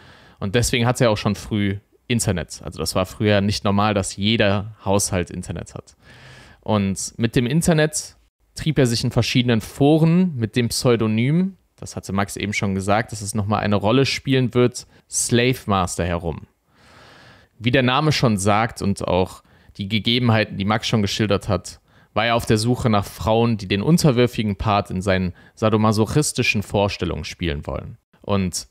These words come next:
tatsächlich fand er auch jemanden, die fünfundvierzigjährige Shayla Faith, die eine fünfzehnjährige Tochter hatte, die aufgrund einer Querschnittslähmung im Rollstuhl saß.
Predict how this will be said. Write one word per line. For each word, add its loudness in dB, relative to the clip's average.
tatsächlich 0
fand -2
er -4
auch -10
jemanden, -10
die 0
fünfundvierzigjährige 0
Shayla 0
Faith, 0
die 2
eine 2
fünfzehnjährige 2
Tochter -2
hatte, -8
die 2
aufgrund 0
einer 2
Querschnittslähmung 0
im -2
Rollstuhl -2
saß. -12